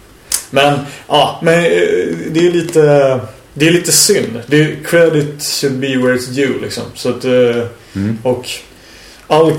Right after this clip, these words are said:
Speaker 1: all credit till, eh, till Battle Royale, tycker jag,
Speaker 2: Mm.
Speaker 1: i det här fallet.
Speaker 2: Ja,
Speaker 1: Eh,
Speaker 2: den är väl sevärd.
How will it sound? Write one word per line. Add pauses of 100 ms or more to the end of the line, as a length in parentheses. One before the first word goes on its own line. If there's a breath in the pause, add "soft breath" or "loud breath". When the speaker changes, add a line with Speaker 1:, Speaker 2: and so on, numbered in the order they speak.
(160)
Speaker 1:
all
credit
till,
eh, (1900 loud breath)
till
Battle
Royale, (140)
tycker
jag,
Speaker 2:
Mm.
Speaker 1:
i
det
här
fallet. (120)
Speaker 2:
Ja,
Speaker 1:
Eh,
Speaker 2:
den
är
väl (800 loud breath)
sevärd.